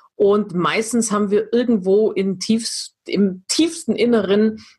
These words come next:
eine Erfahrung schon mal gemacht. Also ich nenne das gerne immer so dieses Blockflötentrauma, das viele haben. Das heißt, wenn mal als Kind, äh, der Nikolaus kam,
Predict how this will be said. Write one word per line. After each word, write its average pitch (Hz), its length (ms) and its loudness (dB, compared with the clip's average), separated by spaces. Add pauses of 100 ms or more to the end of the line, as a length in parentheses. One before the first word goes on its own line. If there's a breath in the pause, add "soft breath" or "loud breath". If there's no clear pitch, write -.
(200)
eine 185 120 2
Erfahrung 175 520 -2
schon 175 160 -2
mal 156 160 0
gemacht. 135 400 -2 (420 loud breath)
Also 196 340 2
ich 226 200 0
nenne 208 180 4
das 196 160 -2
gerne 196 240 0
immer 190 140 0
so 185 100 -2
dieses 180 320 0
Blockflötentrauma, 214 1300 0
das 202 200 0
viele 208 360 0
haben. 202 500 0 (720)
Das 156 160 -4
heißt, 160 320 -2
wenn 165 340 -2
mal 147 320 0
als 143 260 -6
Kind, 220 280 0
äh, - 140 -4
der 156 100 -4
Nikolaus 185 540 0
kam, 160 500 -2